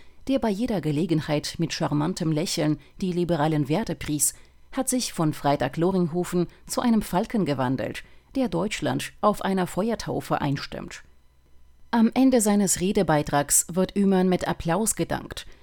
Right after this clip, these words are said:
Nach wenigen Minuten fragt der Moderator den Vampirjäger noch einmal: „Was kann Deutschland noch machen?“ Uemann hat keine Lust mehr, noch lange zu reden. Er fordert nur:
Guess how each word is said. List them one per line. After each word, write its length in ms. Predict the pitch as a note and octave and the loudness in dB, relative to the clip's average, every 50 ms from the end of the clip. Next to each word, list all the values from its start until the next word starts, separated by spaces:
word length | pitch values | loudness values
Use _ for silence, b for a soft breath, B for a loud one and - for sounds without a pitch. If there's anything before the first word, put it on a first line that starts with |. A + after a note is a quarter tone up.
| b b b - | b b b 0
Nach 300 | - A3 A3 G#3+ G#3 - | 2 4 4 4 2 0
wenigen 420 | F#3+ G#3+ A3 A3 G#3 F#3 G3+ G3 G3 | 2 2 4 4 4 4 4 4 6
Minuten 520 | F#3+ F3+ F3 F#3+ G3+ G3+ - D3 D3+ C3 | 6 4 4 2 0 -2 -2 -4 -4 -2
fragt 440 | - - D3 D#3+ D#3+ - - - - | -2 -2 -2 -2 -2 -2 -6 -2 2
der 100 | F3 E3 | 2 4
Moderator 580 | D#3+ D#3+ D#3 E3 D#3 D3+ D#3 E3 - E3+ E3+ | 4 4 2 2 2 4 2 2 2 2 0
den 200 | - D3+ D3 C#3 | 2 2 0 2
Vampirjäger 680 | C#3+ C3 C3 - - F#3 F3 D#3+ D#3+ E3+ D#3+ E3+ D#3+ D3+ | 0 0 -2 -2 -2 -2 0 2 2 2 2 2 2 2
noch 220 | D3+ E3+ A#3 - | 2 2 0 -2
einmal: 520 | - - - D3 C#3+ C#3 C3+ C#3+ D3 C#3 - b b b b b b b | 0 0 0 2 2 0 0 -2 -2 -4 -6 b b b b b b b
„Was 200 | - C#4 B3 - | -2 0 0 2
kann 200 | - A#3 B3+ A#3+ | 2 2 2 2
Deutschland 560 | G3+ G3+ G3 G#3+ - - - F3+ F3 F3 - - | 2 2 0 -2 -2 -2 0 0 0 0 2 0
noch 300 | F3 F#3 A#3 - - - | 0 0 0 -2 -4 -2
machen?“ 440 | C#3+ B2+ - - - C#3+ - - b b b b b b _ - _ _ _ _ | -2 -2 -4 -6 -8 -8 -10 -12 b b b b b b _ -20 _ _ _ _
Uemann 340 | C4+ C4 C4 C4 C4+ C4 A3 | 4 6 6 6 6 4 2
hat 140 | B3 A#3+ - | 0 -2 -2
keine 260 | - A3 A3 G#3 G3 | -2 0 2 2 4
Lust 320 | F3+ E3 F3 F3+ - - - | 4 2 2 0 0 0 2
mehr, 220 | F3+ F3 F3 E3+ | 2 4 4 4
noch 180 | D#3 D3+ D3+ D#3+ | 2 0 0 0
lange 300 | D#3 C#3 D3+ D3 C#3 C#3 | 0 0 0 0 0 -2
zu 180 | - - D#3 | -2 -2 -2
reden. 440 | D3 D#3+ E3+ F3 D#3+ E3 E3 D#3+ D3+ B B B B | -2 0 0 0 2 2 2 2 0 B B B B
Er 140 | - A#3+ G#3+ | 0 0 0
fordert 460 | - - G3 G3+ - F3+ C#3+ - - | 0 0 0 -2 0 0 0 0 0
nur: 260 | D3+ D3 C3+ C3+ C#3 | 0 0 2 0 -2